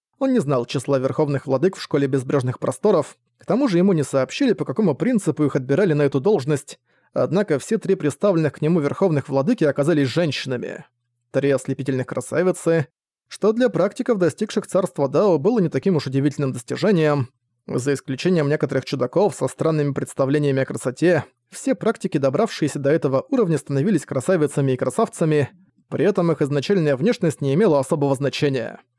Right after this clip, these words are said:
Три женщины в его подчинении обладали редчайшей природной красотой. Манхао даже не обратил бы на это внимания, будь женщинами только три верховных владыки. Семеро владык Дао шестью эссенциями тоже оказались женского пола.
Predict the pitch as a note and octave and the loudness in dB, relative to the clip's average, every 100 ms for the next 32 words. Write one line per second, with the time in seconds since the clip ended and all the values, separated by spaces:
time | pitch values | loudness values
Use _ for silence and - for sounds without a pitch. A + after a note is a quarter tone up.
0 | _ _ _ - C#3+ D#3 D3 F3 - D3 | _ _ _ -4 -2 0 0 0 -2 -2
1 | C3 D#3+ D#3+ C#3+ - E3 F#3 D3 C3 C#3+ | 0 0 0 -4 -2 0 2 2 2 2
2 | F3 C#3+ C3+ - G#3 - D3+ D3 D#3+ D3 | 2 0 -2 0 0 2 -2 0 0 2
3 | D3+ C#3+ C3+ C3+ C#3+ B2+ - - _ _ | 0 -2 -2 0 0 0 -4 -14 _ _
4 | _ _ - C3 B2+ C#3+ C#3 C3+ C#3 C3+ | _ _ -6 -2 2 2 4 2 0 0
5 | C3 A3 E3 C3+ C3 B2 B2 B2 E3 E3+ | 0 2 2 2 0 -2 -2 0 2 2
6 | C3+ C#3 C3 D3 D3+ - C3+ B2+ D3+ C#3+ | 2 0 0 -2 -2 -2 -2 0 -2 -2
7 | C#3+ D#3 C#3 C#3 C#3+ C3+ C3+ B2 D#3+ F#3+ | 0 0 0 0 0 -2 -2 0 0 2
8 | D#3 B2 - _ _ - - B3+ C#4+ A3+ | 0 0 -4 _ _ -14 -4 0 2 2
9 | D#3+ E3+ D3 D#3 A3+ F#3+ C#3+ - F3 C#3+ | 2 2 0 2 2 2 -2 -2 0 0
10 | F#3 A3+ - F3+ D3 - F#3 A#3 C4+ C4 | 2 2 2 2 2 2 2 4 2 2
11 | C#3+ D#3+ G3 C#3 C3 D3+ C#3 B2+ D3 C3+ | 2 2 2 0 0 0 0 2 2 2
12 | G#2 - | 0 -6